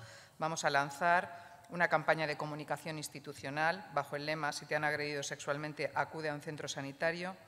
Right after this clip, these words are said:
campaña que fue presentada precisamente hace un par de semanas por la ministra de Justicia y en la que se pretende, pues, animar a las, a las víctimas a que acudan a un centro hospitalario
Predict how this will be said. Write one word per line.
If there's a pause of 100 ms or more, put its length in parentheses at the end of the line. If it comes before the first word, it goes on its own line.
(340)
campaña
que
fue
presentada
precisamente
hace
un
par
de
semanas
por
la
ministra
de
Justicia (720)
y
en
la
que
se
pretende,
pues,
animar
a
las,
a
las
víctimas
a
que
acudan
a
un
centro
hospitalario